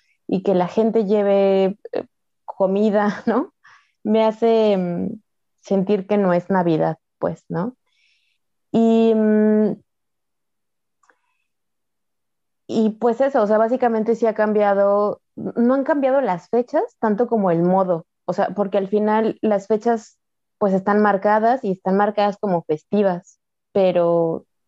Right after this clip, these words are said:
la forma de celebrarlas es completamente diferente, completamente diferente. Y además de esto que ya decía Giorgio, de la Navidad,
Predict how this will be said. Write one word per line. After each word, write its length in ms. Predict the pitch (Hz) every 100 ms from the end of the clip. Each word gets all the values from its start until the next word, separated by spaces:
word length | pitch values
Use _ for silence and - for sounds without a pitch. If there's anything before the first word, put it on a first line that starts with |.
| _
la 240 | 185 180 175
forma 500 | 202 208 220 220 214
de 200 | 190 180
celebrarlas 880 | - 170 170 180 190 196 214 294 247
es 140 | 202
completamente 680 | 220 202 202 214 202 190 196
diferente, 380 | 196 175 180 - _ -
completamente 580 | 190 202 202 202 196
diferente. 480 | 190 185 185 185 185 _ _ _ _ _ _ _ _ _ _ _ _
Y 640 | 226 214 208 208 202 202 196 196 190
además 360 | 202 202 214 220
de 40 |
esto 160 | 214 240
que 160 | 233
ya 120 | 190 190
decía 320 | 196 202 185
Giorgio, 440 | 185 185 180 202 185
de 240 | 175 165
la 120 | 165
Navidad, 720 | 160 160 165 190 202 208 214